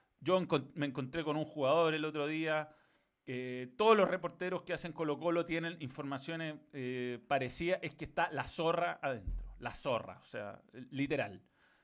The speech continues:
Tan peleado, lo, hay tres grupos, los experimentados, los argentinos y los jóvenes.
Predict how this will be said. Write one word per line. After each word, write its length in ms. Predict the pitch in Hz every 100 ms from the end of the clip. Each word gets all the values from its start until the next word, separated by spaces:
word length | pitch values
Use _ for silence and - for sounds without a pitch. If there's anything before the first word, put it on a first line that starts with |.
| _ _ -
Tan 240 | 233 214
peleado, 540 | 196 180 190 190 196 -
lo, 380 | 143 147 143 156
hay 220 | 160 - -
tres 200 | 220 175
grupos, 400 | 131 98 101 -
los 300 | 127 143 123 -
experimentados, 800 | 143 165 156 151 - 202 233 214
los 100 | 175
argentinos 760 | 143 160 143 202 226 240 240 -
y 260 | 196 202
los 340 | 175 190 190 165 _ _ _ _ _ _
jóvenes. 460 | - 175 120 101